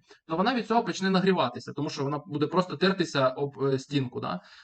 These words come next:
Тому треба, щоб була достатня швидкість,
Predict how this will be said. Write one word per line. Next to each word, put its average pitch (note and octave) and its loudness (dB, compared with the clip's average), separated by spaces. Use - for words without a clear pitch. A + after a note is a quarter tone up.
Тому G3 4
треба, G3+ 4
щоб F#3 -2
була F3 2
достатня D#3 -2
швидкість, G#3+ -4